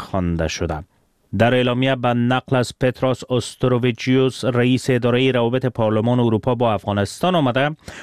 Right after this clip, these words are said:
قابل نگرانی است که در جریان خشونت کسان هدف قرار می‌گیرند که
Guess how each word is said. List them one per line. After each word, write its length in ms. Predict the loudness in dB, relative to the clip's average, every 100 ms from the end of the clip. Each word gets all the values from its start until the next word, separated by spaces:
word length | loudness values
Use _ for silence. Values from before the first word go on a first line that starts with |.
| -10 -2
قابل 320 | 0 2 2
نگرانی 480 | 2 2 2 2 0
است 240 | -2 -4
که 140 | -2 0
در 260 | 0 0
جریان 560 | 0 0 0 2 0 0
خشونت 560 | -2 -2 0 0 0 -2
کسان 300 | -4 0 0
هدف 400 | 0 0 0 -2 -2
قرار 240 | 0 2
می‌گیرند 440 | 2 2 0 0 0
که 280 | 0 0